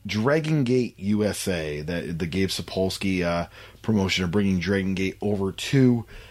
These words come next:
the United States, and, uh, we're gonna get into all that, uh, but let's get the thank yous out of the way. Thank you to Matt Johnson, uh, over at the Podcast Precinct, and of course our network, the B I C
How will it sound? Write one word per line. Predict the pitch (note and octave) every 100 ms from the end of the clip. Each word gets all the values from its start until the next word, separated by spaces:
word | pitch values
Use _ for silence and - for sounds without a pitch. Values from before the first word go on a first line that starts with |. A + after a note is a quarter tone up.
| -
the | F#2 F#2+
United | F#2 F#2 F2+ D#2+ D#2+
States, | - B2+ C3 A#2+ - -
and, | F#2 F#2 F2
uh, | F2 F2
we're | G2+ A2
gonna | G2
get | F2 F2+
into | F2 D2
all | G2 F#2
that, | G2+ G2 F#2+
uh, | F2 E2+ D#2 - -
but | F#2+ -
let's | A2 G2+
get | A#2+ F2+
the | F#2+
thank | A#2 A2+ A2
yous | A2+
out | A2 G#2
of |
the | G2+
way. | B2+ C#3
Thank | A#2 B2 G#2+
you | F#2+ F2+ - - -
to | F#2+
Matt | G2+ F#2+
Johnson, | G2 C3+ D3 C3+ - D3 C#3 - - -
uh, | F#2 F2+
over | F2+ F#2+
at | -
the |
Podcast | - F#2+ F2+ F#2+ F2
Precinct, | - F2+ E2+ F#2 D2+
and | F#2
of | E2+ -
course | G#2 F2+
our | - F2 F2 -
network, | F2+ E2+ E2 D#2+ - D#2+
the | D#2+
B | - G2+ F2+
I | E2+
C | - - F2